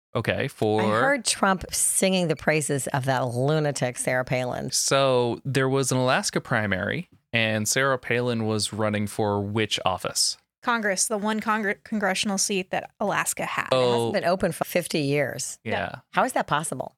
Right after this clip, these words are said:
Speaker 3: Old people.
Speaker 1: Old people. So there's a little bit of a journey going on there where she started off as the Alaskan governor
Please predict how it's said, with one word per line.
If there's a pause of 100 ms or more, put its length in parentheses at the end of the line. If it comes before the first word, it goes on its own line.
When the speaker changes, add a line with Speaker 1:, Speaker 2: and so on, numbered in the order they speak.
(120)
Speaker 3:
Old
people.
Speaker 1:
Old
people. (320)
So
there's
a
little
bit
of
a
journey
going
on
there
where
she
started
off
as
the
Alaskan
governor